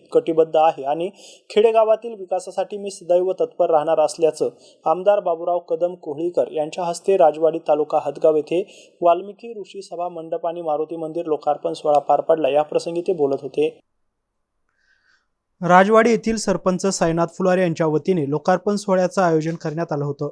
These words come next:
या कार्यक्रमाच्या अध्यक्षस्थानी शिवसेना जिल्हा प्रमुख विवेक देशमुख हे होते, तर उद्घाटक म्हणून आमदार बाबूराव कदम कोळीकर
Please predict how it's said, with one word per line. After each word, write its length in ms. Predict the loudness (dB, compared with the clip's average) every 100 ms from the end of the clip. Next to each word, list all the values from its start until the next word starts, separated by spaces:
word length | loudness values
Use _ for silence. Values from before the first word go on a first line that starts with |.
| -8
या 100 | -6
कार्यक्रमाच्या 680 | -4 -4 -4 -6 -4 -4
अध्यक्षस्थानी 760 | -4 -6 -8 -8 -6 -4 -4 -6 -12 _
शिवसेना 520 | -2 -2 0 2 2
जिल्हा 260 | 2 2 0
प्रमुख 440 | 0 -2 -2 -4
विवेक 280 | -2 -2 -2
देशमुख 320 | -6 -4 -6 -6 -4
हे 60 |
होते, 240 | -4 -4 -4
तर 140 | -2
उद्घाटक 480 | -2 -2 -4 -4 -6
म्हणून 220 | -6 -6 -10 _ -6
आमदार 300 | -2 0 0
बाबूराव 420 | 0 -2 -2 -2
कदम 320 | -2 -4 -4
कोळीकर 460 | -4 0 0 0